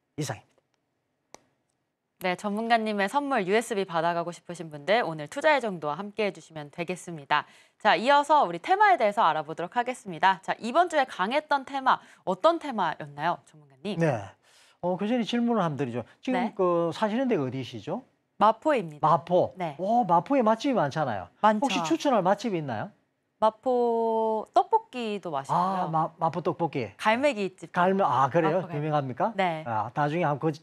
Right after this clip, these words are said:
Speaker 1: 거기 좀 가르쳐 주세요.
Speaker 2: 네.
Speaker 1: 네. 아, 무슨 이야기입니까? 우리가 맛집 이야기를 했잖아요. 여러분, 어, 주식 시장에도 맛집이 있어요.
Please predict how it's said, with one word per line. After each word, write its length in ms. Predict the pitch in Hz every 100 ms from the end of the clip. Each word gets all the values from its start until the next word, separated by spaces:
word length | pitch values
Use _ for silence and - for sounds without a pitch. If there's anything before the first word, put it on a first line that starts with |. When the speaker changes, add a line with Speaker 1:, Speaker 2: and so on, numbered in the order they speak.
| -
Speaker 1:
거기 420 | 151 123 147 202 _
좀 160 | - 135
가르쳐 280 | 135 139 127
주세요. 420 | 107 120 95 190
Speaker 2:
네. 240 | 196 165 147
Speaker 1:
네. 200 | 120 98 _ - - - -
아, 100 | 156
무슨 300 | 196 226 277
이야기입니까? 560 | 214 156 127 120 120
우리가 260 | 123 214 208
맛집 340 | 214 277 359
이야기를 360 | 294 208 175 143
했잖아요. 500 | 139 127 107 160 208 _
여러분, 260 | 214 277 180 - _ _ _
어, 100 | 127
주식 320 | 131 339 339 311
시장에도 380 | 233 214 202
맛집이 400 | 139 185 - 269
있어요. 260 | 127 - 98